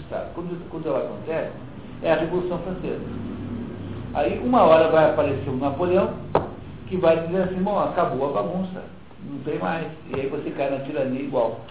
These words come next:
Então, no fundo, todos os, os dois efeitos, quer dizer, os, as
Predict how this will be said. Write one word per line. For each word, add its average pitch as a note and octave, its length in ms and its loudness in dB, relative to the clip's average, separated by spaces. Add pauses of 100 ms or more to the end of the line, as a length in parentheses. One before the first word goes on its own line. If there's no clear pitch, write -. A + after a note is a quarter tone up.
(720)
Então, G#3+ 220 2
no G#3 180 2
fundo, B3+ 380 2
todos A#3+ 480 4
os, D#3+ 460 2
os C3+ 220 0
dois C#3+ 340 8
efeitos, F#3 540 6
quer A#2 60 -2
dizer, A#2+ 160 -4
os, C3+ 280 -2
as C3 120 -2